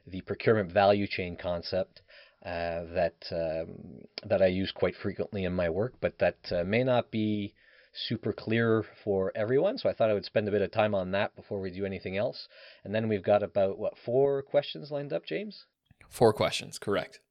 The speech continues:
Speaker 1: Perfect. So we'll get into those questions, uh, afterwards. And so, uh, that's the goal of the episode, the plan for today, and hopefully we'll give you some tangible, actionable value that you can, uh, bring into your work,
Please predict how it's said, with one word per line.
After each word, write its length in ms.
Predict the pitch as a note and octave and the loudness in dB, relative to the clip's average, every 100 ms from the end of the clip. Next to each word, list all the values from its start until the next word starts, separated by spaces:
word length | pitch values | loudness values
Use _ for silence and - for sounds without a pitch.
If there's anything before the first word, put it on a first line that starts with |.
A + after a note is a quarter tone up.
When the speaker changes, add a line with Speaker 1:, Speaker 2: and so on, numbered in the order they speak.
| _ - | _ -6
Speaker 1:
Perfect. 360 | G2+ - E2+ | -6 -6 -6
So 100 | - | 0
we'll 160 | A#2+ B2 | 2 2
get 220 | A#2+ C3 | 6 4
into 220 | B2+ - | 4 -2
those 200 | A2+ G#2+ | 0 0
questions, 640 | - A#2 - A2+ G#2 G#2 - | 2 0 2 -8 -8 -10 -6
uh, 220 | F#2+ F2+ G2+ | -6 -6 -10
afterwards. 640 | F#2 - F#2 E2 E2 F#2+ | -12 -12 -14 -14 -14 -14
And 160 | F2+ F2 | -14 -10
so, 400 | F#2 E2+ E2 - - - _ - | -6 -4 -6 -10 -20 -20 _ -14
uh, 360 | F2 D#2+ D#2+ D#2+ E2+ - | -12 -10 -10 -10 -14 -2
that's 200 | G2 - | -2 -2
the 80 | G2+ | -6
goal 260 | F2+ G#2 G2+ | 6 8 8
of 80 | F#2+ | 8
the 80 | |
episode, 400 | G2+ - G#2 A2 | 6 6 4 4
the 80 | G2 | 4
plan 300 | - A2+ A2 | 2 4 6
for 160 | G#2+ G#2 | 4 0
today, 400 | - G#2 A#2+ A#2+ | 6 10 10 10
and 80 | G2 | 2
hopefully 280 | G2+ - | -6 -2
we'll 140 | F#2+ F#2 | -2 0
give 160 | G2+ | -2
you 80 | F#2 | -4
some 160 | F2+ F#2 | -6 -8
tangible, 640 | - F#2+ F#2+ F2+ F2+ E2+ - - - | -2 -2 0 -4 -4 -4 -14 -20 -8
actionable 500 | G2+ G2 - G2 F#2 | -2 -2 -2 -4 -4
value 400 | E2+ F#2+ F#2 F2+ | 2 4 4 0
that 160 | E2+ - | -6 -12
you 80 | F#2 | -12
can, 300 | E2+ E2 D#2+ _ - _ | -8 -8 -10 _ -20 _
uh, 40 | - _ | -20 _
bring 160 | F2+ | -6
into 220 | F2 - | -6 -6
your 120 | E2+ D#2+ | -6 -4
work, 300 | E2+ E2+ | -4 -6